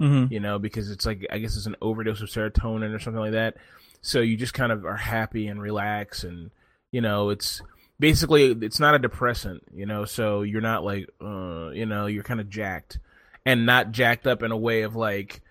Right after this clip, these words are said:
Speaker 2: "I'm gonna murder some babies," you know, it's not like that,
Speaker 1: <laughs>
Speaker 2: you know, so.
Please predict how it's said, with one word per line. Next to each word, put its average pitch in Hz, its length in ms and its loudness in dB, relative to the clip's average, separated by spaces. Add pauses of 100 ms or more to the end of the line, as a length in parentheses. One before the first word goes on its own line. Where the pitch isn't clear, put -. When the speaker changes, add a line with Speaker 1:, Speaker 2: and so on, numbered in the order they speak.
(280)
Speaker 2:
"I'm 214 220 6
gonna 214 180 8
murder 190 320 6
some 226 280 6
babies," 190 920 6
you 135 120 2
know, 131 180 2
it's 117 100 -4
not 131 160 2
like 107 180 -2
that, 107 340 0 (320)
Speaker 1:
<laughs> 220 320 4
Speaker 2:
you 110 140 -6
know, 104 300 -4 (400)
so. 90 280 -8